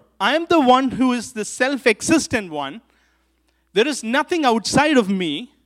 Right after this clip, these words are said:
So whatever your question is, I am the answer. Whatever the need is, I am the one who will meet those needs.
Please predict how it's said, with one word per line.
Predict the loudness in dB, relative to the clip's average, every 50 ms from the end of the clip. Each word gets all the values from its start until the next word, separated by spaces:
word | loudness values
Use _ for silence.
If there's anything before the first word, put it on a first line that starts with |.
| _ _ _ _ _ _ _ _ _
So | -8 -2 -2 0
whatever | 2 4 2 4 4 2 2 2 2
your | 2 0 -2
question | -4 0 0 2 2 2 -2 -4 -2 0 0 0
is, | 0 -2 -4 -6 -8 -10 -16 -20 _ _ _ _ _ -2
I | 0 2
am | 2 2 0 0
the | -2 -4 -4
answer. | -6 -6 -8 -12 -14 -16 -16 -18 -18 _ _ _ _ _ _ _ _ _ _ _ _ _ _ _
Whatever | 2 4 4 6 6 6 4 4 2
the | 2 0
need | 2 2 2 2 2 2 0 0 0
is, | -2 -2 -2 -6 -8 -12 -20 _ _ _ _ _ _ _ _ _ _ _ _ _ _ _ _ _ _ _ _ _ _ _ _
I | -4 0 2 2
am | 2 2 2
the | -2 -4 -2
one | -2 -4 -4 -4 -6
who | -6 -8 -6
will | -6 -6 -6 -6 -10 _ _ _ _ _ _ -4
meet | 0 2 4 4 4 2 4 4
those | 4 4 4 2 -6 -10
needs. | -14 -14 -14 -16 _ -20 -20